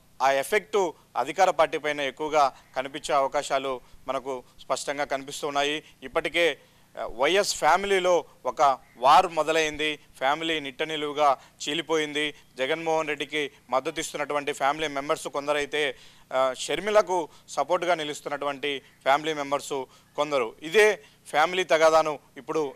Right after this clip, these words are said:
ఏపీ రాజకీయ తెరపైన కూడా మనం చూడాల్సిన పరిస్థితి వస్తూ ఉంది. ఆ, ప్రతి సభలోనూ షర్మిల తన సూటి మాటలతో ప్రభుత్వం చేస్తున్నటువంటి వైఫల్యాలను, ప్రభుత్వ విధానాలను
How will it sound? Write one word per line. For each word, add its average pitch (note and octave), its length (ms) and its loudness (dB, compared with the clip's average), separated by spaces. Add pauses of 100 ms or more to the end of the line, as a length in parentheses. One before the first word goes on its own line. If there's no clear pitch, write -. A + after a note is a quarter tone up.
ఏపీ D#3+ 300 -2
రాజకీయ D#3 720 4
తెరపైన F#3+ 380 4
కూడా D#3+ 440 4
మనం C#3+ 280 -2 (260)
చూడాల్సిన E3 380 4
పరిస్థితి D3 420 -4
వస్తూ D3+ 320 -2
ఉంది. D#3 340 -4 (320)
ఆ, C#3+ 200 4 (220)
ప్రతి D#3 300 2
సభలోనూ F3 580 0 (180)
షర్మిల D#3+ 580 4 (380)
తన D3 260 2 (240)
సూటి G3+ 380 -2
మాటలతో E3 680 2 (240)
ప్రభుత్వం F3 460 0
చేస్తున్నటువంటి D3+ 840 -2 (240)
వైఫల్యాలను, E3 720 4
ప్రభుత్వ D#3+ 560 0
విధానాలను D#3 720 2